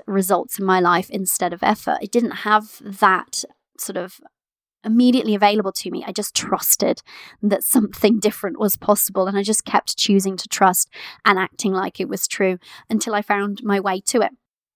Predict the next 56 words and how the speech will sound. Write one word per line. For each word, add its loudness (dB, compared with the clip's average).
But -6
if -2
I 6
hadn't 2
have -16
chosen 2
to -8
make -6
that 0
leap 4
of -4
faith 2
and -4
trust -2
that 2
something -2
else, -2
an -6
alternative -2
way 4
was -4
possible, -2
I -6
would -6
never 0
be 0
where 2
I 0
am -2
now. 0
I -6
would 0
never 4
have -2
built 4
what 4
I've 0
built. 2
I 6
would 6
have 2
given 6
up 6
long 2
ago -2
because -2
I 4
would 4
have -6
still 2
been 4
operating 0
in -4
the -2
old 2
paradigm. 0